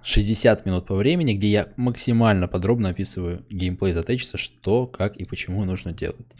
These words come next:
Здесь же я просто покажу вам ещё один момент, кроме всех прочих моментов, которые также совпадают.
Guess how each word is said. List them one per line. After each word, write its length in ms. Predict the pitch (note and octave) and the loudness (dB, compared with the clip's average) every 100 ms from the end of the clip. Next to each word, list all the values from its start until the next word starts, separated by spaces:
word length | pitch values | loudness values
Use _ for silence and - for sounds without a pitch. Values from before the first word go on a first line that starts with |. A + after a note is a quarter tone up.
| - - - | -20 -10 2
Здесь 200 | B2+ F3+ | 4 8
же 80 | C#3 | 8
я 60 | |
просто 300 | A#2+ C#3 - | 8 4 4
покажу 380 | G#2 A#2+ E3+ F#3+ | 2 4 6 6
вам 120 | B2+ | 6
ещё 300 | A2 - B2 | 6 4 6
один 220 | G2 G2 | 6 6
момент, 480 | G2 B2 A3 A#3 - - - - - - _ _ _ _ _ - | 4 4 2 0 -6 -20 -20 -18 -18 -18 _ _ _ _ _ 0
кроме 260 | B2 G2+ | 4 4
всех 640 | - - - - C3+ A2 - | 2 -4 -4 2 4 4 0
прочих 320 | G2+ F2+ - | -2 -2 -4
моментов, 240 | F2 - | -8 -8
которые 220 | - E2+ | -8 -10
также 340 | - G#2+ F#2+ F2+ | -2 2 2 -2
совпадают. 720 | - - G#2 E3 F3+ D#3 | -8 -6 2 4 2 -2